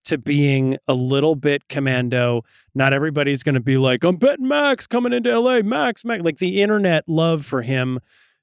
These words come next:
he's on the internet. We know he reads his comments in ways that I don't think Rahm does, <laughs> right?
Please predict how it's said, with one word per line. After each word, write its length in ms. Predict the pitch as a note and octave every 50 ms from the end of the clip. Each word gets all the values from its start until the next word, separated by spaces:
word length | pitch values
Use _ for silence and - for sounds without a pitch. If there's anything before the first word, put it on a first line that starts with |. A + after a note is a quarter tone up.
| _ _
he's 260 | - - C#3 D#3+ F3+ -
on 220 | F#3+ A3 B3 G#3+
the 80 | E3 C#3
internet. 300 | C3 B2 A#2 A2 - A2+
We 80 | B2+ C3+
know 160 | D3+ E3+ G3
he 80 | G3
reads 260 | F3+ F3 G3 G3+ F3+ -
his 140 | F3+ D#3+
comments 500 | - - F#3 F#3 F3 D#3+ A#2+ F#2+ F2+ -
in 160 | - C3+ B2 B2
ways 360 | C3 C#3 C#3+ D3 C#3+ B2+ -
that 120 | C#3+ C3+
I 80 | C3+ C3+
don't 240 | C3+ C#3+ D#3 D3+ -
think 200 | E3+ E3+ D#3+ -
Rahm 300 | D#3+ D#3+ E3 E3+ E3 D3+
does, 440 | D#3 D#3 D3 G#2+ F2 F2+ - - -
<laughs> 40 | -
right? 520 | C3 C3 - - - - - A#3 F#3 -